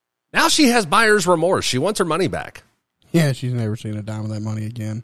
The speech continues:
Speaker 1: Yeah, <laughs> no. Because that money already went into someone's new house or someone's wardrobe, but it did not go towards the cause.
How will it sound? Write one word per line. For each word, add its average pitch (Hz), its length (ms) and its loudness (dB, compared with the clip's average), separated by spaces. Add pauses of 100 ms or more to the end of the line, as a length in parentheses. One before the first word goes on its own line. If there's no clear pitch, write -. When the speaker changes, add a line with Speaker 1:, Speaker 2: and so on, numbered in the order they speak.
(220)
Speaker 1:
Yeah, 117 320 -2
<laughs> - 60 -14
no. 123 320 -2 (520)
Because 110 600 0 (440)
that - 180 2
money 123 240 -4
already 110 340 0
went 107 220 -4
into 98 160 -6
someone's 104 340 -4
new 107 180 -4
house 90 440 -2
or 87 100 -8
someone's 101 380 -6
wardrobe, 92 840 -4 (1000)
but 131 140 2
it 113 160 -6
did 123 180 0
not 120 280 -6
go 117 280 -2
towards 107 460 -6
the - 80 -10
cause. - 880 -10